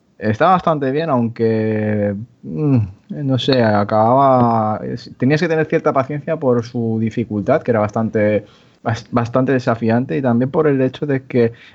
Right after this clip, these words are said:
ah, tenía algún que otro e-, error en el tema de, del apuntado, no era muy preciso. Y luego que tenía clases o personajes que n-, no servían para mucho. Al fin y al cabo, acababa siempre jugando con uno o dos que le co-, le pillabas el truquillo y que realmente estaban más po-, más po-, o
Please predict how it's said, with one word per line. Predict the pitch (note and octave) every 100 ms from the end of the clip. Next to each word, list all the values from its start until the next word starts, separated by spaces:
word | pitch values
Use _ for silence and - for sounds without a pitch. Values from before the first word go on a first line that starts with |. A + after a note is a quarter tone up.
| _
ah, | A#2+ A2+ A2 A2 G#2+ G#2
tenía | A2+ C3 D3+
algún | C#3+ A#2 A#2 C#3+
que | D3 D3
otro | C#3+ C#3 C#3+ C3+ B2+
e-, | A#2+ A#2 -
error | A#2 A2+ A2 C3+
en | C#3 A#2+
el | G#2+ G2+
tema | G#2+ A#2 B2+
de, | A2+ G2 G2 G2
del | G2+ G2
apuntado, | G2 G2 F#2 F#2+ G2 F#2+
no | A2
era | C3+
muy | C3+ B2+
preciso. | B2+ A#2 A2 - F#2+ _ - - _ _ _ _ _
Y | B2+
luego | B2 C3+ C#3+
que | C#3+ B2
tenía | A#2 B2 C#3 C#3
clases | - A#2+ A#2+ B2 D#3
o | C#3+
personajes | B2 A2+ A2+ A#2 B2 D3+ -
que | - A2+ G#2+ G#2
n-, | G#2+ G#2 G#2
no | A#2+ A2+ A2 G#2+ G#2 G#2 A2
servían | A2+ B2+ C3 C3
para | B2 G#2+
mucho. | G#2 B2+ B2 G2
Al | G2+ G#2
fin | A#2
y |
al | B2
cabo, | A2 A#2+ B2+ C3+
acababa | B2+ A#2+ B2 B2+
siempre | B2 C3 B2 B2+
jugando | B2+ A#2+ A#2+ C3
con | A2 G#2
uno | A#2 G#2+
o |
dos | G#2+ B2 B2
que | A#2
le | G#2+
co-, | G#2 F#2+
le | G#2 G#2 G2
pillabas | G#2 A2 A#2+
el |
truquillo | G#2+ G2 A2 B2
y | B2+
que | G2
realmente | G2 G#2+ A2 A2
estaban | G2 A2 G#2+
más | G#2 G#2
po-, | - -
más | G2+
po-, | G#2 G#2+ G2+
o | G2